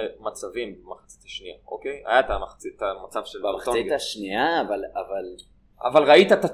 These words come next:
Speaker 1: את התשוקה ואת ה-,
Speaker 2: נכון.
Speaker 1: את ה-, את הרצון לכבוש, גם, אתה יודע, אתה אומר, "שער אחד ואנחנו עולים", אבל, אמ, משהו, הייתה אווירה שאתה רואה את סאלח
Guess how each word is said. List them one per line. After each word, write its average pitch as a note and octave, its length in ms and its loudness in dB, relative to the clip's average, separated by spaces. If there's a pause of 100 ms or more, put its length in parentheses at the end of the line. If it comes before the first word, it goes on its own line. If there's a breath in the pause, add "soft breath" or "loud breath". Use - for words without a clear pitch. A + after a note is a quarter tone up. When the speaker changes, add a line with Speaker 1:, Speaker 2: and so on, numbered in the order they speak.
(160)
Speaker 1:
את - 60 -2
התשוקה C#3+ 560 6
ואת A#2+ 140 -2
ה-, B2 100 8
Speaker 2:
נכון. D3 100 8
Speaker 1:
את F#3 60 6
ה-, A#2+ 100 8 (120)
את - 40 -2
הרצון A#2 640 4
לכבוש, C#3+ 420 0
גם, A#2 120 -2
אתה A2+ 100 -4
יודע, B2+ 140 2
אתה A2+ 120 0
אומר, B2 120 -2 (220)
"שער B2+ 260 2
אחד C3 300 2
ואנחנו G#2 300 -8
עולים", A#2 240 -6
אבל, F#2+ 220 -6 (960)
אמ, A2 60 -10 (680)
משהו, B3 840 -4 (400)
הייתה A#3+ 260 4
אווירה G3+ 340 -2
שאתה - 220 -4
רואה A3+ 120 -2
את C4 80 -10
סאלח C#4 360 -4